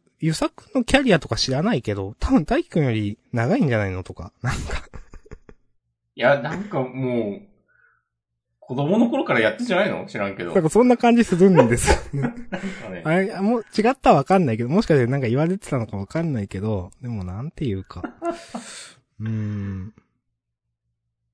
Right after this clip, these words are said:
Speaker 1: なんか身の程を知らない人に見えてしまうんだよな、大輝くん。うん。
Speaker 2: うん。
Speaker 1: まあそれは、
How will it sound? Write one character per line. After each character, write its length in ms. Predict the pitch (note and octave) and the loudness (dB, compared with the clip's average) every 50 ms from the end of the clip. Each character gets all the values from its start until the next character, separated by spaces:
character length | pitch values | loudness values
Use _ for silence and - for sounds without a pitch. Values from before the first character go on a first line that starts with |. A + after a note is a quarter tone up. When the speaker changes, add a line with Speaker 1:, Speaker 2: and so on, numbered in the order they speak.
| _ _ _ _ _ _ _ B3+ C4+ - _ - | _ _ _ _ _ _ _ -20 -20 -20 _ -8
Speaker 1:
な 80 | A3 | -8
ん 20 | - | -2
か 100 | - F3+ | 0 2
身 140 | E3 D3 D3+ | 4 4 4
の 120 | E3+ E3+ | 4 4
程 360 | - - F3+ F3+ E3+ F3 E3+ | 4 4 2 4 4 6 4
を 80 | F3+ E3+ | 4 2
知 180 | - - B2+ | 2 2 2
ら 120 | B2 B2+ C3+ | 2 2 4
な 140 | C#3+ C#3 C#3 | 2 2 0
い 60 | C#3 | 0
人 200 | - - D3+ B2+ | 0 0 0 0
に 60 | A2 | 0
見 140 | G#2+ B2 D3 | 2 2 0
え 60 | C#3+ | 0
て 100 | - G2 | 0 -2
し 140 | - - G#2+ | -2 -2 0
ま 120 | A2 B2+ | 0 0
う 40 | C#3+ | 0
ん 40 | B2 | 0
だ 80 | F#2+ | -2
よ 60 | F2 E2+ | -4 -6
な、 80 | E2+ | -6
大 180 | - F2+ E2+ D#2+ | -8 -8 -8 -8
輝 140 | _ - - | _ -16 -16
く 80 | - | -16
ん。 140 | E2 E2+ - _ _ _ _ _ _ G2 | -16 -16 -16 _ _ _ _ _ _ -20
う 20 | |
ん。 360 | F#2+ F#2 E2+ D#2+ F2 F2+ F#2 _ | -18 -18 -18 -18 -20 -20 -20 _
Speaker 2:
う 40 | D3+ | -20
ん。 240 | A2+ F#2+ F#2 F2 _ _ _ _ _ _ _ _ _ _ _ _ _ _ _ _ _ _ _ _ _ _ _ _ _ _ _ _ _ _ _ _ _ _ _ _ _ _ _ _ _ _ _ _ _ _ _ _ _ _ _ _ _ _ _ _ _ _ _ _ _ _ _ _ _ _ _ _ _ _ _ _ _ | -20 -20 -20 -20 _ _ _ _ _ _ _ _ _ _ _ _ _ _ _ _ _ _ _ _ _ _ _ _ _ _ _ _ _ _ _ _ _ _ _ _ _ _ _ _ _ _ _ _ _ _ _ _ _ _ _ _ _ _ _ _ _ _ _ _ _ _ _ _ _ _ _ _ _ _ _ _ _
Speaker 1:
ま 80 | A#2 A2 | -10 -10
あ 20 | - | -8
そ 120 | - G2+ | -6 -4
れ 80 | A2+ B2 | -2 0
は、 260 | C3+ C3+ C3+ B2+ | 2 0 0 0